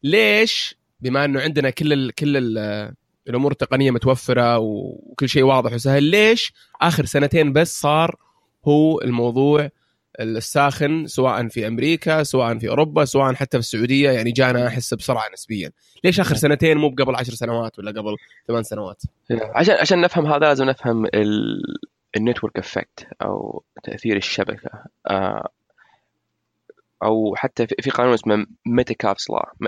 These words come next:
Speaker 2: ميتيكاف هو اللي، آم، تقريبًا تقدر تقول اخترع الإيثرنت، آه، وأول وسيلة ل-، إنك تقدر تشبك فيها كمبيوترين. ف-
Speaker 1: وقبلها وش كان طريقة التواصل بين الأجهزة أو؟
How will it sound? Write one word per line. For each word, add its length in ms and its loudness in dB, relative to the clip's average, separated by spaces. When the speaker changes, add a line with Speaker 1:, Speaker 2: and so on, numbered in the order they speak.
Speaker 2:
ميتيكاف 440 -4
هو 220 2
اللي، 500 0
آم، 260 -4
تقريبًا 520 0
تقدر 180 0
تقول 280 2
اخترع 300 0
الإيثرنت، 520 -2
آه، 300 -6
وأول 600 0
وسيلة 500 -2
ل-، 440 -4
إنك 160 -8
تقدر 160 0
تشبك 340 -8
فيها 240 -2
كمبيوترين. 480 -6
ف- 100 0
Speaker 1:
وقبلها 640 6
وش 160 2
كان 220 2
طريقة 340 -2
التواصل 480 2
بين 160 0
الأجهزة 480 -4
أو؟ 340 -6